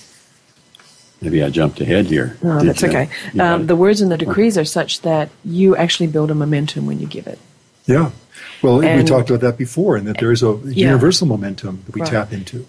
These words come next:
Speaker 2: And if you put your heart and your love and your devotion into it, there's nothing vain about it.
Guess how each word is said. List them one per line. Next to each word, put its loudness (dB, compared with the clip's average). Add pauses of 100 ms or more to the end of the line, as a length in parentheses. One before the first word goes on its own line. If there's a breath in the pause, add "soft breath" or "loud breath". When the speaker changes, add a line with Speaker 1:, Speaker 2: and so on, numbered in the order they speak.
Speaker 2:
And 2
if 0
you 2
put -2
your 4
heart -2 (100)
and -2
your -2
love 0
and -4
your -4
devotion -2
into -4
it, -8 (100)
there's -2
nothing 0
vain -2
about -4
it. -12